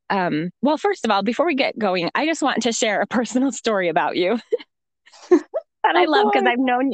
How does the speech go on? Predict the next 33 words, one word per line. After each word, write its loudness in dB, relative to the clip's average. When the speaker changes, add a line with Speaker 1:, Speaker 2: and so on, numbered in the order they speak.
Speaker 1:
I've 0
known 0
you 0
for -2
so -2
long. -2
So -2
I -2
have -2
this -4
really -2
great -2
story -2
about -2
Teresa. -4
It 0
was 0
one 2
of -2
my 0
very 0
first -4
concerts -4
that 0
I 0
went -4
to, -2
and -2
it 0
was -2
standing -2
room 0
only. -2